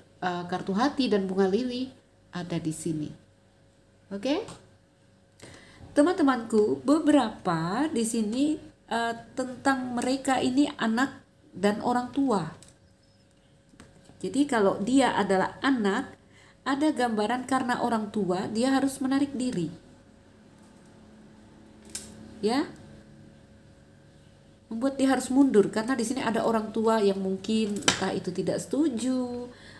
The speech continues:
atau orang tua yang di sini banyak ya teman-teman case-nya. Tidak harus orang tua tidak setuju, nggak harus ya. Intinya karena orang tua di sini dia harus mengundurkan diri.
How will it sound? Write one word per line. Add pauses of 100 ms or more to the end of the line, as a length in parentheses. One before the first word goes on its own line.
(100)
atau
orang
tua
yang
di
sini (640)
banyak
ya
teman-teman
case-nya. (420)
Tidak
harus
orang
tua
tidak
setuju, (400)
nggak
harus
ya. (880)
Intinya
karena
orang
tua
di
sini
dia
harus
mengundurkan
diri.